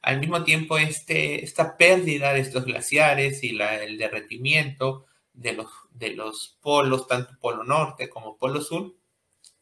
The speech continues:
pues, está trayendo consecuencias como las que podemos ver en el, el aumento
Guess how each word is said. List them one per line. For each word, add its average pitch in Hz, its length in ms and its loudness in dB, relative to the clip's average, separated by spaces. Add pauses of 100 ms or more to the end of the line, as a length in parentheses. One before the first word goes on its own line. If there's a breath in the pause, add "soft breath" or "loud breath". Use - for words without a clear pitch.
(120)
pues, 160 160 -4
está 170 260 -2
trayendo 175 560 2
consecuencias 147 840 -2 (440 loud breath)
como 175 320 0
las 165 200 0
que 135 100 -6
podemos 131 340 0
ver 143 180 -2
en 131 140 0
el, 120 300 0
el 113 160 -4
aumento 139 680 -2